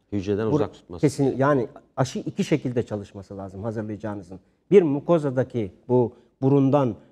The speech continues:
Speaker 2: boğazdan giren virüsün girişini, yani hücreye bağlanmasını engelleyecek.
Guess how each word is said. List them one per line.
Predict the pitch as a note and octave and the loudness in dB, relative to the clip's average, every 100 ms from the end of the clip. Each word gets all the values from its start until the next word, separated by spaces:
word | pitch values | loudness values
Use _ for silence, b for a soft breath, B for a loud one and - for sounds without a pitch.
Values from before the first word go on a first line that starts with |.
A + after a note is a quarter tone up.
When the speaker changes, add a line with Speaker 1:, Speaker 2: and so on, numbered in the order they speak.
| _ B2 | _ 4
Speaker 2:
boğazdan | B2+ B2+ A2+ C#3 C3 | 4 4 2 0 0
giren | B2 B2+ A#2+ | 0 0 0
virüsün | A#2+ B2 A#2+ A#2+ G#2+ | 0 -2 -2 -4 -4
girişini, | A2 A#2+ A#2+ A#2+ A#2 | -2 -4 -4 -4 -2
yani | G#2+ A2 A2 | 0 -2 -4
hücreye | A2+ A2+ B2+ A#2 | -6 0 2 2
bağlanmasını | A2 A2 A#2+ B2+ C3 F3 | 0 -2 -2 -2 -2 0
engelleyecek. | G3 G3+ G#3 G3+ A3 G#3+ | 2 2 0 0 -2 -2